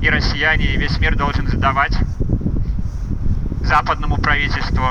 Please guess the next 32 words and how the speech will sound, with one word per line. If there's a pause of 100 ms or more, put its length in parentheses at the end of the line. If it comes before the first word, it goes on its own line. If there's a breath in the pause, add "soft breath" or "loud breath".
(280)
западной
коалиции,
и
Штатам,
и
Европе
в
данный
момент (680)
перед
лицом
российской
угрозы. (2750)
Даже
если (920)
того,
чего
ещё
не
происходит,
но
весь
мир
поможет
Украине
выстоять, (960)
это
не
даст
ответа
на
вопрос,